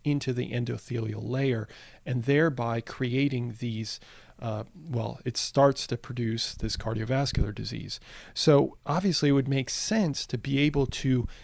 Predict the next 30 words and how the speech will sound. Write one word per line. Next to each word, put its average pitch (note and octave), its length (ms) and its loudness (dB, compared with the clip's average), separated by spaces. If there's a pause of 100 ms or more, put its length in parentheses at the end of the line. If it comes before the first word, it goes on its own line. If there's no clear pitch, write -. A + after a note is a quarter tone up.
(140)
kind C#3+ 180 2
of A#2+ 180 -2
repel B2+ 800 0 (440)
these C3 300 4
immune C3 480 2
cells, A#2 360 -4
to - 100 -6
tell C3+ 280 2
them, A#2+ 140 -2
"Hey, B2+ 500 2
go C#3 260 6
away. B2 500 2
We C#3+ 140 2
don't C#3+ 240 4
need B2+ 240 0
you. A2+ 200 -8 (200)
We're C3+ 80 4
good." B2+ 440 2 (580)
And C3+ 360 4 (200)
how C#3+ 200 4
it B2+ 120 2
does E3+ 260 2
that, B2 360 0 (360)
long B2 280 2
story A2 260 -2
short, E3 320 2
how B2+ 220 0
it B2+ 200 -2
does E3 300 2
that B2 200 0